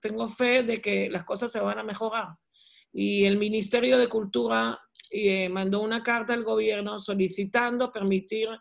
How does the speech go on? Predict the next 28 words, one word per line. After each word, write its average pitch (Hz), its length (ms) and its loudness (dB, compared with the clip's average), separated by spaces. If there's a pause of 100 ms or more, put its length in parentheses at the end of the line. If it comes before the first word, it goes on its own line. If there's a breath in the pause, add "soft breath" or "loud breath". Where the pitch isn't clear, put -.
(460)
abrir 214 680 2
todo 220 220 0
lo 220 140 0
que 185 100 -4
son 214 260 -6
empresas 208 540 -2
culturales. - 880 -2 (380)
Eh, 185 320 0
la 185 160 0
Cámara 220 320 0
Panameña 208 540 -2
del 214 100 0
Libro 226 380 -2
se 190 540 0
unió 214 600 2
a 196 180 0
esa 202 220 0
solicitud. 185 760 0 (800)
Eh, 185 340 -2
no 214 160 2
hemos 247 200 4
recibido 208 380 4
respuesta, 208 560 -2
como 190 200 -4
tú 196 140 -2
sabes, 202 640 -4 (560)
eh, 180 560 -2 (840)
pero 180 720 -2